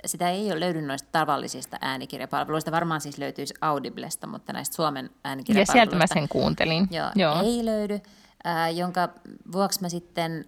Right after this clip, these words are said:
Speaker 1: lainasin sen tästä Libby-sovelluksesta, joka on ikään kuin kirjaston tämmönen äänikirjasovellus.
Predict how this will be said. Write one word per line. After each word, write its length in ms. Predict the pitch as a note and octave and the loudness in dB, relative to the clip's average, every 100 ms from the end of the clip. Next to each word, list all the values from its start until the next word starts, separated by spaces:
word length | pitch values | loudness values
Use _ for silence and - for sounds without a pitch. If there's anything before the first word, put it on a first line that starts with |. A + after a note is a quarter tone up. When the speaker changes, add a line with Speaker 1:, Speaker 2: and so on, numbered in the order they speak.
| - | -4
Speaker 1:
lainasin 480 | F3+ F#3+ F3 E3+ D3+ | 0 2 2 -2 -2
sen 300 | D#3 C#3 - _ _ _ | -4 -4 -10 _ _ _
tästä 260 | D#3 - D3+ | -6 -6 -6
Libby-sovelluksesta, 1200 | - E3+ D#3+ D#3 E3 - - C#3 D3 D3 - E3 - | -2 0 2 2 2 -2 -6 -4 -4 -4 -6 -6 -6
joka 180 | - D3 | -4 -4
on 100 | C3+ | -4
ikään 200 | C#3+ C#3+ | -4 -6
kuin 120 | C#3+ | -6
kirjaston 680 | - E3+ - C3 - - F3 - _ | -2 -2 -2 -4 -4 -4 -6 -12 _
tämmönen 220 | - C3 B2 | -12 -10 -6
äänikirjasovellus. 760 | C3 - - - - D#3 G3 | -8 -8 -10 -10 -6 -4 -4